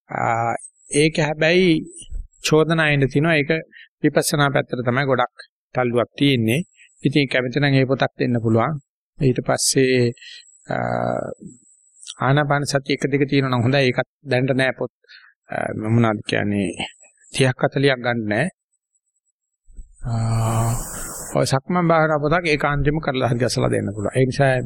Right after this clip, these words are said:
අ, ලියා ගන්න පොතක දාලා, එතකොට සී ඩී එකයි, සී ඩී වල ලයිස්තු ඕනේ. සක්මන් භාවනා පොත් නම් ලියන මහත්තයාට කියන්න, මං කියන්නම් මෙතන ගෙනත් තියන්න කියලා. ඒ ටික දෙන්න පුළුවන්. අනිත් එක උපදේශ පත්‍රිකාව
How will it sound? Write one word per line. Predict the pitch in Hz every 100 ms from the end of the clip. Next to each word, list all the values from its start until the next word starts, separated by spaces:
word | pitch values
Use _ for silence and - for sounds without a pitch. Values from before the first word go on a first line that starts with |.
| 131
අ, | 127 127
ලියා | 123 127 127
ගන්න | 139 135
පොතක | 127 127 127
දාලා, | 117 123 156
එතකොට | 135 135
සී | 135 - 131
ඩී | 127 135
එකයි, | 117 110 113 - _ _ _ _ _ _ -
සී | - - 147
ඩී | 147
වල | 147 135
ලයිස්තු | 120 135 - 165
ඕනේ. | 139 107 127 135 _
සක්මන් | - - 135 160 156
භාවනා | 131 147 147
පොත් | 147 135
නම් | 151 175
ලියන | 143 139
මහත්තයාට | 139 123 135 127
කියන්න, | - 127 135
මං | 131
කියන්නම් | 120 135 127 139
මෙතන | 127 131
ගෙනත් | 123 120 120
තියන්න | 127 127
කියලා. | 147 165 170 - _ - - - _
ඒ | - 135
ටික | 135
දෙන්න | 139 131
පුළුවන්. | 123 139 160
අනිත් | 143
එක | 151
උපදේශ | 151 143 147 147
පත්‍රිකාව | - 156 - 151 151